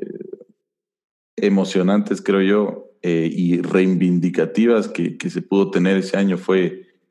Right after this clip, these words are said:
fue que, que un eh, ídolo de la casa, un, capaz el jugador más querido por, por los hinchas de la casa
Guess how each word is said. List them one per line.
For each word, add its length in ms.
fue 220
que, 520
que 260
un 640
eh, 320
ídolo 480
de 80
la 160
casa, 400
un, 760
capaz 320
el 220
jugador 420
más 200
querido 640
por, 340
por 100
los 180
hinchas 320
de 60
la 120
casa 560